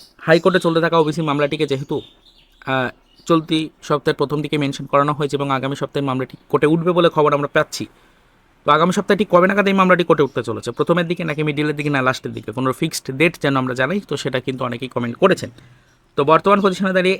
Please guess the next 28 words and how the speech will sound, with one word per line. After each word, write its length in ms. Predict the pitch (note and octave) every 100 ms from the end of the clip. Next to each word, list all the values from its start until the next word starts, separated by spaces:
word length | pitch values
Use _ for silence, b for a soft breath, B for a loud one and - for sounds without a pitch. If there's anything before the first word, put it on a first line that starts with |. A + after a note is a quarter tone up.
| -
এই 240 | F3 F#3
বিষয়টার 460 | E3+ D#3+ E3+ E3+ E3+
উপরে 200 | E3+ E3
আপডেট 220 | D3+ D3+
দেবো 120 | D3+ D3
বলে 180 | D#3
আজকের 280 | E3 C#3 D3
ভিডিওটা 260 | C3+ C3+ C3
ক্রিয়েট 260 | C3 B2 -
করলাম। 320 | C3+ C#3 A3+ -
আপনাদেরকে 340 | C#3 C#3+ C3+ C#3
জানিয়ে 240 | C3 C3+
রাখি, 160 | C3+ D3+
এখনও 260 | A2+ C#3
পর্যন্ত 280 | C#3 C3 C#3 C#3
ফিক্সড 200 | C3 A#2+
ডেট 140 | B2+ -
সিলেক্টেড 380 | B2 A#2+ B2+ A#2
নয়। 140 | B2+ F#3+ B B B -
এখনও 260 | C#3+ G3 A3
পর্যন্ত 260 | F#3+ G#3
কিন্তু 300 | G3+ G#3 G#3+ - _
হাইকোর্টের 420 | - E3 E3+ E3+ D#3+
অফিসিয়াল 360 | D#3 E3+ D#3+ D3+
ওয়েবসাইট 340 | D3 - D3
অর্থাৎ 220 | C#3+ C#3+
অ্যাপলেট 280 | C3 C#3 C#3
সাইডে 300 | C#3+ C#3